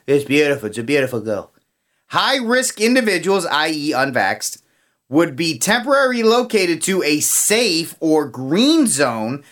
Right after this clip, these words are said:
established at the household, neighborhood, camp, sector, or community level, depending on the context and the setting. It's all straight out of the C D C, folks.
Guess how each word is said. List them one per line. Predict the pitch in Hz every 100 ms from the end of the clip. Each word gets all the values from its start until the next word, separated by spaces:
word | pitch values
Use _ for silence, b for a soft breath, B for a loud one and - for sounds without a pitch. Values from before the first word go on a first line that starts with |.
| b b
established | 127 - 190 202 196 -
at | - 139 139
the | 165
household, | 170 277 311 - 160 131 123
neighborhood, | 131 143 151 143 165 180 b b
camp, | - 185 226 277 - b
sector, | - - - 247 240 - 175 156 175 b b
or | 180 233
community | - 226 208 196 233 247 262
level, | 226 254 254 180 170 165 B B
depending | - 208 202 220 214 -
on | 170 180
the | 170
context | - 196 226 226 135 131 127 - - b b
and | 87 104 123
the |
setting. | 127 208 190 120 82 b _
It's | 302
all | 269
straight | - - 165 180 214
out | 190 180
of | 156
the |
C | 143 170 160
D | 147
C, | 131 147 104
folks. | 92 71 - - -